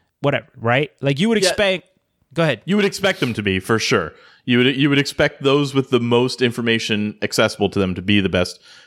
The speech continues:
Speaker 2: to be the best investors. Now, there's obviously problems with that, especially where you have people who think they have all of that information and don't bother to seek out more and get better at what they're doing.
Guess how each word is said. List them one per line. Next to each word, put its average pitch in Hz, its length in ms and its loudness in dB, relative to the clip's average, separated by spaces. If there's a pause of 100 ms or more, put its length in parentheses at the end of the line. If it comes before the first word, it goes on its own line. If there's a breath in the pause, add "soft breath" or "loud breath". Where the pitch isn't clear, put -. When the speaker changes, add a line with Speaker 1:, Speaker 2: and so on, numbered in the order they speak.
Speaker 2:
to 143 80 -2
be 151 80 4
the 151 80 -2
best 143 200 0
investors. 101 400 0
Now, 104 120 -2
there's 117 180 2
obviously 127 340 0
problems 117 440 -2
with 113 140 -2
that, 113 340 0 (280 loud breath)
especially 127 480 0
where 117 140 0
you 113 160 2
have 110 180 0
people 113 300 0
who 107 320 -2
think - 460 -4
they 113 260 0
have 95 480 0
all 104 280 0
of 92 80 -6
that 95 260 0
information 92 720 -2 (480 soft breath)
and 107 260 0
don't 117 260 0
bother 110 300 2
to 104 100 -4
seek 113 260 -2
out 92 160 0
more 117 340 2
and 104 100 -2
get 95 180 0
better 95 300 2
at 90 140 0
what 98 160 2
they're 87 120 0
doing. 95 380 2